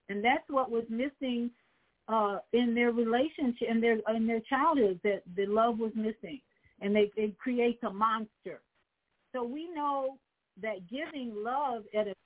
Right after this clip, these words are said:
early stage is so important. That's why we have to focus on the children receiving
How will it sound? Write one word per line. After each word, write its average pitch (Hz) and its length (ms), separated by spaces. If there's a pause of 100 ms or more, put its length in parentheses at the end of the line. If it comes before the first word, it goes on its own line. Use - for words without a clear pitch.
early 269 560 (140)
stage 240 580 (240)
is 202 120 (160)
so 240 280
important. 247 560
That's 196 220
why 220 180
we 247 200
have 226 220
to 202 100
focus 226 440
on 214 160
the 190 120 (120)
children 254 580 (540)
receiving 233 1040